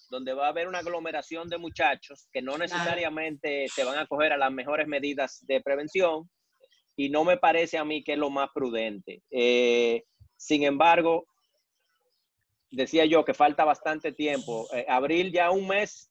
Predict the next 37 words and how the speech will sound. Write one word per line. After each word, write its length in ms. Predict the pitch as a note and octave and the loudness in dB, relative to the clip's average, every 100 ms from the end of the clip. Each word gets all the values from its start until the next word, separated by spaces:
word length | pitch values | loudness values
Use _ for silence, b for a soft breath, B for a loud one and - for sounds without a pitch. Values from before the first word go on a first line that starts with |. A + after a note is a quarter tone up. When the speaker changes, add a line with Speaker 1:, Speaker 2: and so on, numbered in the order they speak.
| - | -12
Speaker 1:
<laughs> 300 | D#3 - - b b | -10 -10 -12 b b
un 200 | - F#3 | 0 2
mes 240 | G3 G#3 G#3 | 4 2 2
en 140 | G3 | 2
pandemia 640 | F3 E3+ F#3 G#3+ G#3 G3 | 0 0 0 0 0 -2
es 180 | F#3 D#3+ | -2 -2
como 420 | G3 F#3 F#3 F3+ | 0 0 2 2
seis 240 | - F#3 F#3 | 2 0 0
meses 400 | F#3 F#3+ - F3 | 0 -2 -2 -4
en 140 | D#3 | -2
tiempo 280 | - F3 E3 | -2 -2 -2
normal. 440 | D#3 C#3+ D#3+ C3 A2+ | -2 -2 -2 -2 -2
Vamos 200 | C#3 D#3 | -4 -2
a 20 | |
estar 140 | E3 | -2
claros, 380 | E3+ D3 A#2+ A2+ D3+ | 2 2 2 -6 -8
muchas 400 | D#3+ G3+ G3 - | -6 -2 -4 -2
cosas 320 | F#3+ F3 D#3 | -2 -2 -2
pueden 260 | E3+ E3 E3 | 0 -2 0
pasar 320 | C#3+ D#3+ D#3 | -2 0 -2
de 80 | D3 | -4
aquí 140 | - | -4
a 40 | |
las 140 | D3 - | -6 -4
próximas 440 | D3 - C3+ C3+ | -8 -8 -8 -8
semanas. 400 | - A2 G2 F#2 _ _ _ _ _ b b b - | -8 -8 -8 -10 _ _ _ _ _ b b b 0
Pero 160 | C#3 D#3+ | 4 4
esa 200 | E3 F3+ | 6 4
es 40 | |
nuestra 300 | F3 E3+ D#3 | 4 2 0
recomendación, 640 | D3 C#3+ C#3 B2+ A#2 A#2+ A2 | 0 -2 -2 -2 -4 -6 -2
que 80 | |
la 120 | B2+ B2 | -2 -2
pospongan 600 | B2+ - D#3 E3 D#3 C#3+ | -4 -4 0 0 0 -4
hasta 220 | B2 C3+ | -2 -4
finales 560 | B2+ C3 C3+ D3+ C#3+ - | -2 -2 0 0 -4 -8
de, 400 | B2 C#3 D3 | 0 2 2